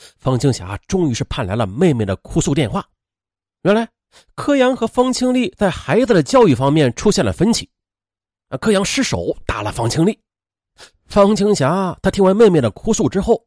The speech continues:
不劝和，反而一个劲儿地劝她妹妹来到邯郸她的家里，还必须啊要柯阳来到这儿，呃，去跟她道歉，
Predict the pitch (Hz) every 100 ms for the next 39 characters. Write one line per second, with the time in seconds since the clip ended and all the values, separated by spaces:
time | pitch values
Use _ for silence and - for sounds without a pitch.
0 | _ - 226 311 311 262 175 180 220 202
1 | 165 220 - - - 190 254 285 247 170
2 | - 226 240 233 190 - - 190 214 190
3 | 120 143 202 226 226 - 254 185 147 107
4 | - _ _ _ 165 226 196 214 - -
5 | - 175 143 - 214 139 180 113 127 156
6 | 180 160 - - - - 147 120 - -
7 | 143 147 113 226